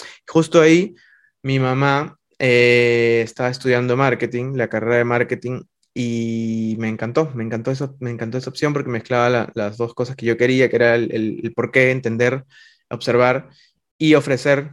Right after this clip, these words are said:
soluciones, que era algo que, este, ninguna de las carreras se encontraba desde el punto de vista que yo quería. Entonces, ese es por,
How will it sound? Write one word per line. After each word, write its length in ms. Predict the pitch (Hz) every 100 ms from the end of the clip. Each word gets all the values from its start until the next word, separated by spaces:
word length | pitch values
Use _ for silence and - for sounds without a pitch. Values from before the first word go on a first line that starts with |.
| _
soluciones, 680 | - 147 127 117 139 127 123
que 80 | 127
era 140 | 120
algo 180 | 120 127
que, 220 | 123 110 - _ _
este, 560 | 120 120 113 - 113 104
ninguna 360 | - 123 120 131
de 40 |
las 140 | 120 117
carreras 320 | 120 123 123
se 420 | - - - -
encontraba 640 | 123 113 110 123 117 107 135
desde 260 | 117 113
el 100 | 117
punto 180 | - 135
de 60 | 127
vista 180 | 120 123
que 80 |
yo 140 | 110 110
quería. 220 | - -
Entonces, 320 | - 120 120
ese 200 | 117 123
es 80 | 143
por, 220 | - 117